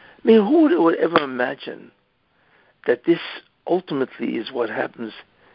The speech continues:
in the Torah world, you know, to the religion of Judaism? Who would ever im-, imagine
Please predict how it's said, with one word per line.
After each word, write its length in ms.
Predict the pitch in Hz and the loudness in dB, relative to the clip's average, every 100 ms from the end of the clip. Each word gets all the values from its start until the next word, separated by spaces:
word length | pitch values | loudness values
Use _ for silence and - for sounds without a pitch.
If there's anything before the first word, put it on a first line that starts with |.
| _ | _
in 80 | - | -6
the 80 | 117 | -6
Torah 340 | - 127 117 | 0 2 4
world, 460 | 104 101 98 98 - | 2 0 -2 -4 -8
you 100 | 123 | -8
know, 300 | 117 113 117 _ _ _ _ _ _ _ | -6 -6 -8 _ _ _ _ _ _ _
to 100 | - | -14
the 120 | 110 113 | -8 -4
religion 580 | 123 123 139 - 123 | 0 2 2 0 -4
of 160 | 123 110 | -6 -10
Judaism? 760 | - 131 123 110 98 - - - _ _ _ _ _ _ _ _ _ | -8 -6 -2 -2 -4 -10 -12 -16 _ _ _ _ _ _ _ _ _
Who 120 | - 190 | -2 4
would 140 | 190 | 6
ever 340 | 156 135 123 | 4 4 0
im-, 180 | 110 104 - | 0 -6 -10
imagine 640 | 110 104 110 110 - - | -10 -8 -8 -10 -16 -16